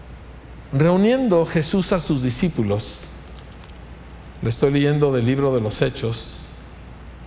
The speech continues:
al mero principio del libro de los Hechos. Reuniendo Jesús a sus discípulos, versículo cuatro, capítulo uno, verso cuatro, dice: "Y estando juntos,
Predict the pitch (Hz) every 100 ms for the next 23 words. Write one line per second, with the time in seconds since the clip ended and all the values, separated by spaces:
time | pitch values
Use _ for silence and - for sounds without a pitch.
0 | - - - 120 160 196 170 135 127 120
1 | 143 143 127 117 104 - - - - -
2 | - 117 113 123 127 113 101 - 92 -
3 | 107 - - - - - - - - -
4 | - - - - - - 156 165 214 269
5 | 254 - 151 - 185 185 - - - -
6 | - - - - - - - - - 143
7 | - 180 147 131 - 185 - 110 101 101
8 | - - - - - - - - - -
9 | - - - - - - - 120 175 165
10 | 156 151 151 151 151 147 143 147 120 151
11 | 170 156 147 143 131 131 139 123 120 127
12 | 127 123 135 123 - 196 202 - 165 147
13 | 160 -